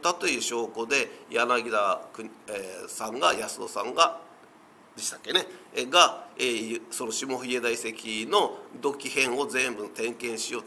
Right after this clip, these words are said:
たら、この三つは硯の破片でしたよってことになっ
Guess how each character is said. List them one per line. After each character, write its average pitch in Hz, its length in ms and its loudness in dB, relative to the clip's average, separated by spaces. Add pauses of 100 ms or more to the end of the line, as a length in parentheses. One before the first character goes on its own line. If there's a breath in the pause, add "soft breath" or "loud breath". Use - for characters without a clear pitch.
た 151 120 4
ら、 - 340 0
こ 143 120 4
の 151 140 8
三 139 240 2 (160)
つ - 280 2
は 175 560 6 (580)
硯 156 760 0
の 208 160 2
破 104 260 0
片 131 440 -2
で 127 160 0
し - 180 -2
た 104 220 -2
よ 214 260 -2
っ - 20 -4
て 202 180 0
こ - 120 -6
と - 80 -8
に - 100 -8
な - 60 -12
っ - 40 -14